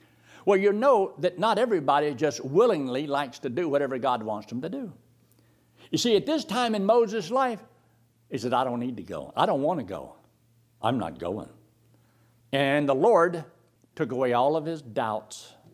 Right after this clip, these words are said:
or solved all of his problems, answered all of his questions,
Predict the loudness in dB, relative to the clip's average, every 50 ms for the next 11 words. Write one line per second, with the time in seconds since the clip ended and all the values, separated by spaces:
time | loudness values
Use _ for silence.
0 | _ _ 0 0 0 0 0 0 0 2 2 2 2 2 2 2 0 -2 -4 -6
1 | -8 -12 -18 _ _ -2 0 2 2 2 0 -2 -4 -4 -6 -8 -12 -18 _ _
2 | _ _ -2 -2 -2 0 -2 -2 0 0 2 2 0 -2 -4 -8 -10 -8 -4 -2
3 | -2 -2 -2 -6 -10 -10 -10 -10 -10 -12